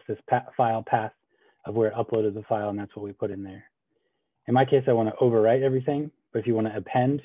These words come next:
you can change this to a no. We'll just go down into the submission block and we'll save. And it's gonna give us our log and list files.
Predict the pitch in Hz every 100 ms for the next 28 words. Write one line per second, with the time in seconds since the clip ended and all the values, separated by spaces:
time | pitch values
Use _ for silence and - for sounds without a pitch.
0 | - 117 117 107 104 _ _ - 120 110
1 | 107 110 - 117 104 110 160 185 _ _
2 | _ _ _ _ _ _ _ _ _ _
3 | _ 117 110 - 113 110 107 104 104 104
4 | - - 120 131 120 123 123 120 101 98
5 | - 175 220 _ _ _ _ _ _ _
6 | _ _ _ _ _ _ _ - 110 101
7 | - 104 101 107 104 - 101 101 101 -
8 | _ _ _ _ _ _ _ - 120 107
9 | 107 110 131 - 135 139